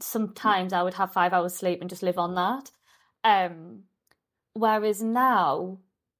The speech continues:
I, I, I do really try and,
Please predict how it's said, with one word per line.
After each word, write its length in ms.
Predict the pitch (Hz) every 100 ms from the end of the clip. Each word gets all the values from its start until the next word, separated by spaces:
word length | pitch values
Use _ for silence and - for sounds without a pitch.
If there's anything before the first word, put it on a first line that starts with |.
| _ _ _ _
I, 680 | 202 190 185 190 196 196 - _ _ _ _ _ -
I, 120 | 214
I 140 | 196 190 -
do 260 | 208 202
really 440 | 214 196 202 190 185
try 560 | - - 185 185 196 -
and, 600 | 208 190 180 170 175